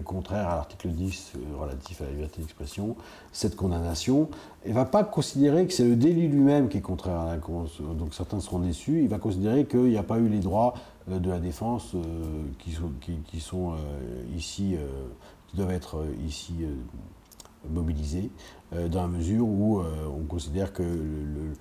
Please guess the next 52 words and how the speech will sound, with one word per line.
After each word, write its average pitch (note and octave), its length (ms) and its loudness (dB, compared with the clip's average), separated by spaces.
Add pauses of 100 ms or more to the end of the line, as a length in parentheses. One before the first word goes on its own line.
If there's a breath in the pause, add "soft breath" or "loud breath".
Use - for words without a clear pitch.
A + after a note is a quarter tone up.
(220 loud breath)
celui F#2 280 -2
qui F2 100 -4
est D#2 40 -2
poursuivi F#2 480 0
est G2 60 2
nécessairement G2 500 0
condamné, F#2 440 -4
donc G2+ 180 -4
il F2+ 100 -2
estime F#2+ 260 -4
qu'il F#2+ 100 -4
n'y D#2+ 60 -6
a - 20 -18
pas, G2+ 280 2 (320 loud breath)
il - 40 -6
n'y F#2+ 40 -4
a - 20 -4
pas A#2+ 100 2
eu A#2 80 6
respect G2 320 2
des, E2+ 540 0 (420)
enfin, D2 160 -2
des, D2 60 -4
des D2+ 280 -4
principes - 340 -8
fondamentaux D#2+ 420 -4
de F2 80 -2
la D2+ 240 -6 (520)
jurisprudence D#2+ 480 -6
de D2 60 -6
la D2+ 60 -6
Cour D2+ 140 -8
européenne D2+ 260 -6
des D2+ 60 -6
droits D2 120 -6
de C#2 60 -8
l'homme. C#2+ 120 -8
Donc E2+ 140 -6
c'est - 160 -2
pas F3 140 4
vraiment C#3+ 320 4
le, A2 400 2 (240 loud breath)
le A2+ 80 4
délit D3+ 260 6
lui-même C#3+ 320 8
qui - 140 0
est A2 60 4
déclaré G2+ 380 0
contraire F#2+ 380 -4
à F2+ 80 0
la F2 80 -2
Convention, E2 400 -8